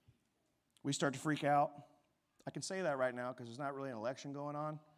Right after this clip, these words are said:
and you guys aren't all charged up about it. So maybe you'll listen.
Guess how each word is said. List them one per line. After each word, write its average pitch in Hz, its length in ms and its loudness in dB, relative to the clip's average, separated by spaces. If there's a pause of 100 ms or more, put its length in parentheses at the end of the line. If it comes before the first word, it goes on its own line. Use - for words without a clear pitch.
(260)
and 113 80 -4
you 120 80 -2
guys 123 240 2
aren't 127 180 0
all 120 120 2
charged 120 380 -2
up 127 160 0
about 143 280 2
it. 170 120 -4 (560)
So - 160 -10
maybe 139 200 -2
you'll 127 180 0
listen. 160 460 -2